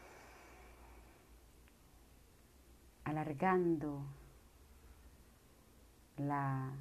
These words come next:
gavia torácica y el abdomen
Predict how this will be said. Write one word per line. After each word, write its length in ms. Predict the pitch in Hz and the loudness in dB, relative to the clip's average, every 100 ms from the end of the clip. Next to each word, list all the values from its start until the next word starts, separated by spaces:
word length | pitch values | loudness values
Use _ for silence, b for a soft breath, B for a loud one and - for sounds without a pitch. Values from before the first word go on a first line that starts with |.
| 135 - - - | -8 -14 -20 -2
gavia 600 | 139 160 160 151 139 139 - | 6 8 8 6 4 2 -2
torácica 760 | - 269 143 165 - 165 - 156 | 0 4 4 2 -4 -8 -6 -2
y 440 | 147 135 131 127 135 - - - | 2 2 2 -2 -8 -16 -16 -4
el 140 | 139 | 2
abdomen 800 | 131 127 - 135 165 175 196 220 | 2 2 0 4 4 2 0 -4